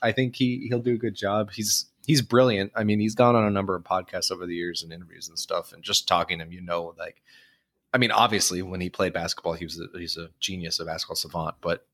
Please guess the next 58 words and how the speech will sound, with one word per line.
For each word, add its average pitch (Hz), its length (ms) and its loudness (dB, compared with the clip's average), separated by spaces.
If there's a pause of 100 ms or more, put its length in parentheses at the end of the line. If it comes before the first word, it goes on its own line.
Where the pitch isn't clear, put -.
(540)
when 104 120 -4
you 101 80 2
talk 92 300 2
to 110 80 4
him 95 80 2
and 87 80 -4
you 80 60 -10
just 82 160 2
see 90 100 0
his 78 220 -6
recall 90 480 4
and 82 80 0
how 85 100 2
he 82 80 -6
convinces 85 600 -2
you 87 180 0
and 82 80 -8
he 80 60 -6
talks - 300 0
strategy, 80 400 0
you 85 160 -6
just 90 260 0
know 85 180 -4
he's 80 160 -8
gonna 78 140 -8
be 69 120 -16
a 69 40 -16
good - 160 -20
coach. - 380 -8
So, 85 180 -6 (720)
um, 82 340 -6 (1040)
yeah, 107 300 2
I'm 101 160 0
totally 101 300 4
with 95 200 2
it. 85 280 -4
Um, 85 360 -8
I 92 120 -6
think 101 180 0
it's, - 240 0
it's 104 180 -4
weird 113 280 6
that 113 100 4
you, 104 140 0 (100)
it's, - 240 0 (340)
from 135 200 4
one 147 120 6
perspective, 131 600 2
it's, - 280 -2
it's 110 140 -2
weird 104 240 6
that - 100 -2
you 92 80 -4
pass 95 260 0
over 92 200 2
a 85 80 4
lot 85 200 4
of 80 140 -6